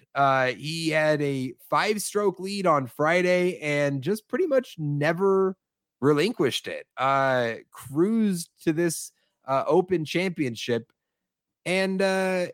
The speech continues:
it was extremely impressive to watch. Harman, a, a longtime pro, uh, who just never really, like,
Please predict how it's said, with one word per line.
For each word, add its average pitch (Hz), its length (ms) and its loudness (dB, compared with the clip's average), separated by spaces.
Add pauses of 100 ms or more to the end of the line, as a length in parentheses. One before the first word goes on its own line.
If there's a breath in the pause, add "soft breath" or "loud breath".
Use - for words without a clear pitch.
(100)
it - 80 -8
was 220 200 -4
extremely 202 760 -2
impressive 175 600 0
to 156 120 2
watch. 165 340 4
Harman, 180 380 2
a, 139 260 2
a 139 100 2
longtime 165 600 2
pro, 165 600 4 (320)
uh, 131 200 6
who 156 120 4
just 151 380 -2
never 170 380 0
really, 170 320 4
like, 135 220 2